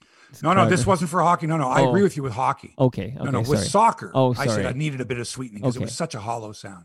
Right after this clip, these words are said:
Speaker 2: Gotcha, gotcha.
Speaker 1: Now, has anyone heard the actual telecast, like, with just natural sound? Are they available?
Speaker 2: I
Speaker 1: Can
Speaker 2: do
Speaker 1: you
Speaker 2: not
Speaker 1: do that?
Speaker 2: know.
Speaker 1: You can't. You can't separate the two.
Speaker 2: No, you can't.
Speaker 1: No.
Speaker 2: No.
Speaker 1: It's a mixed broadcast.
Speaker 2: Right.
Speaker 1: I don't like it. Don't like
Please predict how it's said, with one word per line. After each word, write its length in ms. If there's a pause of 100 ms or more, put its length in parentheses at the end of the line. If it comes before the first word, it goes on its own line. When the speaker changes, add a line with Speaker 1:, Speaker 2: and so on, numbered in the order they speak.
Speaker 2:
Gotcha, 400 (100)
gotcha. 440 (480)
Speaker 1:
Now, 100
has 100
anyone 300
heard 380
the 140
actual 580
telecast, 600 (300)
like, 220
with 200
just 200
natural 320
sound? 340 (140)
Are 120
they 120
available? 600 (1300)
Speaker 2:
I 80
Speaker 1:
Can 120
Speaker 2:
do 40
Speaker 1:
you 80
Speaker 2:
not 80
Speaker 1:
do 160
that? 40
Speaker 2:
know. 120
Speaker 1:
You 80
can't. 240
You 60
can't 200
separate 440
the 80
two. 280
Speaker 2:
No, 200
you 160
can't. 160
Speaker 1:
No. 120 (220)
Speaker 2:
No. 100
Speaker 1:
It's 140
a 20
mixed 300
broadcast. 600 (100)
Speaker 2:
Right. 260 (160)
Speaker 1:
I 140
don't 140
like 140
it. 80 (540)
Don't 100
like 140